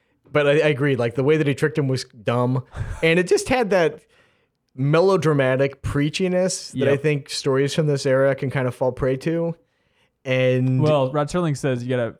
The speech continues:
Speaker 2: file this one under M for Mankind at the end.
Speaker 1: Oh, I take that back. <laughs> Never mind. It was this sta-, blistering indictment on the human condition. <laughs> Who? What is a man,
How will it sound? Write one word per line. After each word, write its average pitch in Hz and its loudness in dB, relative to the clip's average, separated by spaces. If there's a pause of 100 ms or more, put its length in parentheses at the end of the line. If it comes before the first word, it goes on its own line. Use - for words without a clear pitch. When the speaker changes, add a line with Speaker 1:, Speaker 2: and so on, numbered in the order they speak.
Speaker 2:
file 135 0
this 127 -2
one 120 -4
under 117 -4
M 120 -2
for 120 -10
Mankind 120 -8 (360)
at - -14
the 135 -6
end. 131 -10
Speaker 1:
Oh, 143 2
I 127 2
take 143 -2
that 127 0
back. 117 -2 (140)
<laughs> 427 -4
Never 175 2
mind. 156 2
It 143 2
was 143 0
this - -4 (260)
sta-, - -2
blistering 202 2
indictment 143 2
on 131 -2
the 139 0
human 156 0
condition. 143 0 (800)
<laughs> - -20
Who? 180 4
What 180 0
is 160 2
a 147 2
man, 104 -2